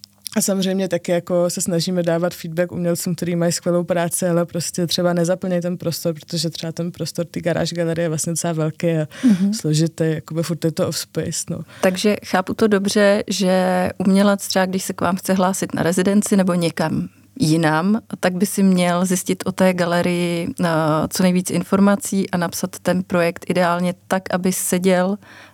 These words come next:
Speaker 2: do toho místa a teď předpokládám, jak, eh, tematicky, aby rezonoval s nějakým vaším zaměřením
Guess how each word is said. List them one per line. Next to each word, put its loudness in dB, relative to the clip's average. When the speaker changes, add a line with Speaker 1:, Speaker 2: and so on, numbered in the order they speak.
Speaker 2:
do 2
toho 2
místa -2
a -2
teď -6
předpokládám, -2
jak, 0
eh, -4
tematicky, 0
aby 2
rezonoval 2
s -6
nějakým -2
vaším 0
zaměřením 4